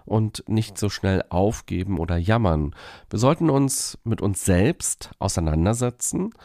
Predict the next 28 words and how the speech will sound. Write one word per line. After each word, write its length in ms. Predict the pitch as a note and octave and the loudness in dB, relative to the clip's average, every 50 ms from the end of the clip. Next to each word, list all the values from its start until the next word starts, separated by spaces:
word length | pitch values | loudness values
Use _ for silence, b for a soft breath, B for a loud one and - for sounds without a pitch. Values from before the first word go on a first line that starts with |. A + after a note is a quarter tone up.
| B B B | B B B
um 160 | - - F#2+ | -4 -2 0
uns 180 | F2+ E2+ - - | 0 -2 -2 -4
besser 280 | - F2 - F#2+ E2 | -6 -4 -2 -4 -4
zu 120 | - - E2+ | -4 -8 -6
verstehen 720 | - E2 D#2 - - - E2+ D#2+ E2 F#2+ B2 E3 F#3 B B B B B B | -4 -4 -4 -4 -6 -4 -4 -2 0 0 0 -2 -4 B B B B B B
und 300 | B - D3 F3 - - - | B 0 0 0 0 -2 -4
davon 200 | D#3 - D#3 C#3+ | -2 0 -2 0
ausgehen, 680 | - D2+ G#2 A#2 B2+ - - - B2 B2 B2 B2+ C3 B B B B B - | 0 2 2 0 0 -2 -4 -4 -2 0 0 0 -2 B B B B B -6
dass 180 | - B2 A#2 - | -6 -4 -4 -4
es 120 | B2 - | -6 -6
etwas 320 | - - - - C3 - - | -6 -4 -2 -2 -4 -2 -2
Größeres 720 | C3+ C#3 G3 A#3 A#3 - - F#2 E2 E2+ G2 B2+ D3 - b b b b b _ | -2 2 2 2 2 2 0 -2 -2 0 0 0 -2 -4 b b b b b _
als 180 | - D3 - | -4 -4 -2
uns 340 | - - G3 G3 - - - | 0 0 0 0 -2 -6 -10
gibt. 640 | - - - - - _ - - - - - - - _ _ _ _ _ | -10 -12 -12 -12 -14 _ -14 -12 -12 -12 -14 -16 -20 _ _ _ _ _
Dass 200 | - A#2+ B2 C#3 | -6 -4 -4 -2
es 300 | C3+ C3 - - - - - | -4 -4 -4 -8 -10 -12 -8
also 380 | - - A2 B2 B2 B2+ B2+ - | -4 -2 0 0 0 0 0 0
etwas 500 | - A2+ - - C3 B2+ B2 - - _ | -2 -4 -2 -2 -2 -2 -2 -4 -10 _
zwischen 460 | - - - B2 A#2+ - - B2 A#2+ A#2+ | -10 -4 -2 -2 -2 0 0 0 0 0
Himmel 360 | G#2+ G#2 B2+ C#3+ D#3+ D#3+ C#3 | 2 2 2 4 4 4 4
und 240 | B2 A2+ - - - | 2 0 -2 -2 0
Erde 320 | F#2+ F#2+ G#2 A2+ C3+ B2+ | 2 2 2 0 -2 -4
gibt, 400 | - - D3+ E3 - - - B B B B B B B B B B B _ | -2 -2 -4 -4 -4 -8 -16 B B B B B B B B B B B _
was 240 | G#2 G2+ - - - | -2 -2 -2 -2 -6
zu 260 | - - - D3+ C#3+ | -4 0 2 2 4
uns 240 | - D3+ E3+ - - | 4 2 2 2 0
gehört, 800 | - E3+ D#3+ C#3+ D3 D#3 E3+ F#3+ B3+ B3+ - _ - - - _ | 0 2 2 4 4 2 2 0 -2 -6 -10 _ -20 -20 -20 _